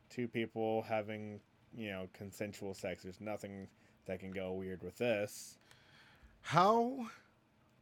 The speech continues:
Speaker 2: low of an age, like, an age difference is comfortable for you?
Speaker 1: I don't give a fuck how, like, you could be,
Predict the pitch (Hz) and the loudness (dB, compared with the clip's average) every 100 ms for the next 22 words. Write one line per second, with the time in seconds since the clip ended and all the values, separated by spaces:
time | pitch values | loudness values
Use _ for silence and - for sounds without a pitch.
0 | - _ - 120 120 135 131 120 104 101 | -20 _ -6 -4 2 8 8 10 6 4
1 | 98 - _ _ - 113 117 110 110 98 | 0 -6 _ _ 0 2 4 4 4 4
2 | 98 104 98 - 107 104 87 101 92 98 | 0 2 2 2 4 4 2 0 0 0
3 | 92 90 - 98 - 82 67 - 58 50 | -4 -8 -2 -2 0 -6 -6 -10 -12 -12
4 | - - _ _ - - - - - - | -16 -20 _ _ -20 -20 -20 -20 -20 -20
5 | - - _ _ _ _ _ _ - _ | -20 -20 _ _ _ _ _ _ -20 _
6 | - - 127 202 208 143 151 120 - 170 | -20 -4 8 8 8 4 4 4 2 2
7 | 247 - 151 139 120 135 131 170 220 240 | 2 4 6 6 6 4 4 0 0 2
8 | 196 185 160 123 | 4 6 6 4